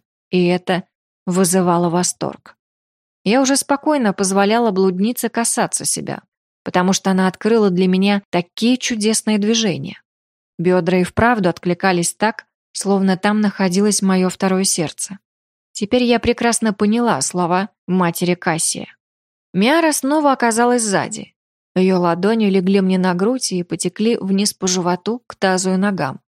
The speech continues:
а потом обратно вверх. Я не переставала двигаться,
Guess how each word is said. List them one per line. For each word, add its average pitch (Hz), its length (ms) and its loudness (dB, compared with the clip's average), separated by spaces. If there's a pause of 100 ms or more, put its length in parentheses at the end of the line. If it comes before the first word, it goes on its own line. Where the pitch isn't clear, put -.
(180)
а 175 100 0
потом 185 420 -2
обратно 185 480 -2
вверх. - 380 -10 (540)
Я 202 160 2
не 214 160 2
переставала 220 640 2
двигаться, 196 720 -2